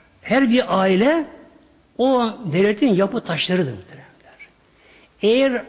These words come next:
aile yapısı sağlam taş olursa devlet sağlam oturur muhteremler. Aile yapı taşları çöktü mü?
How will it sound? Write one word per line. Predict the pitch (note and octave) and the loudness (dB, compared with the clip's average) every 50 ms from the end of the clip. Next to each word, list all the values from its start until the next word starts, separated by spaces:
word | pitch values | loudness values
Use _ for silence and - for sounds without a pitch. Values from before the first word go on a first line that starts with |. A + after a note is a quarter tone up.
| - | -6
aile | - F#3+ G3+ G#3 A3 A3 A3+ B3 | -2 0 0 2 2 2 2 2
yapısı | A#3+ G#3+ F3+ F#3 G3 F#3+ G3 G#3+ F#3 G#3 B3+ G#3 | 2 2 2 2 2 0 0 -2 -2 0 0 -2
sağlam | - - F3 F3 F#3+ G#3 G#3+ G3 - | -2 -2 -2 -2 0 0 0 0 0
taş | G#3+ F#3+ D3+ - G#3+ | -2 -2 -2 0 0
olursa | A3 A#3+ C#4+ C#4 G#3+ - C4 C#4 D4 D#4+ D#4 - - - - - - - - _ _ _ - | 2 4 4 2 2 0 0 0 0 0 -2 -4 -6 -14 -20 -20 -20 -20 -20 _ _ _ 0
devlet | F#3 G#3 A#3+ A#3+ - - - - - - | 2 2 2 0 -4 -8 -20 -20 -20 -20
sağlam | - - E3+ F3+ G3 G3 G3 G3+ | -12 -6 -4 -2 0 0 -2 -2
oturur | F3 D#3 - F3 D#3 | -4 -6 -8 -6 -8
muhteremler. | C#3 A2+ F#2 - - A#2 A#2+ B2+ - - - - - - - - _ _ _ _ _ _ _ _ _ _ _ _ - | -8 -8 -10 -16 -20 -20 -20 -20 -20 -20 -20 -20 -20 -20 -20 -20 _ _ _ _ _ _ _ _ _ _ _ _ -6
Aile | - E3+ F#3+ A3 A#3 A#3+ A#3+ C#4+ C4+ | -2 0 0 2 2 2 2 2 2
yapı | A#3 A#3 A3 - A3+ | 2 2 0 0 0
taşları | A#3+ A3+ F#3+ - A3 G#3 G3 F3+ - - | 0 0 0 2 2 2 2 0 0 0
çöktü | - A3 A3 - - B3 D4 | 0 0 0 0 2 2 2
mü? | C#4+ C#4+ D4+ D#4+ C#4+ | 4 4 2 0 -2